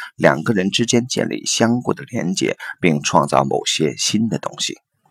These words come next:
但这种新的东西却并非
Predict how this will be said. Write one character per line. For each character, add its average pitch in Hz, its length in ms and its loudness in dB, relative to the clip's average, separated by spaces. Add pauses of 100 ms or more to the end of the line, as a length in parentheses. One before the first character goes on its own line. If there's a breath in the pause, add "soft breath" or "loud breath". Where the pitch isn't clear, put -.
(460 loud breath)
但 160 180 8
这 180 120 6
种 101 160 4
新 - 180 4
的 190 80 6
东 107 220 4
西 92 260 0 (320)
却 131 160 8
并 127 300 2
非 123 260 2